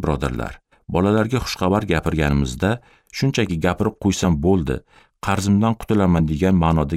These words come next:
gapirish kerak emas. Har bir xushxabar gapiruvchi insonning yuragida bir maqsad bo'lishi kerak. Shu inson bugun xushxabar eshitib tavba qilish kerak degan maqsad bilan amalga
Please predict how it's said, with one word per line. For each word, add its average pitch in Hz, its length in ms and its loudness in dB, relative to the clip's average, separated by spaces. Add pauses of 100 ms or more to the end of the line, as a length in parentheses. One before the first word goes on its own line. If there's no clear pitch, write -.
gapirish 71 340 -8
kerak 71 280 -6
emas. 60 240 -10 (580)
Har 113 240 0
bir 95 140 -2
xushxabar 90 400 -2 (120)
gapiruvchi - 460 -2 (140)
insonning 85 540 2
yuragida 71 420 0 (460)
bir 117 160 0 (100)
maqsad 76 420 -4
bo'lishi 69 320 -4
kerak. - 240 -8 (340)
Shu 123 100 -2 (140)
inson 65 300 0 (400)
bugun 117 400 0
xushxabar 92 480 -2
eshitib - 400 -8
tavba 80 320 0
qilish - 280 -4
kerak 73 280 -4
degan 80 340 0
maqsad 110 400 -4
bilan 71 200 0 (440)
amalga 85 340 0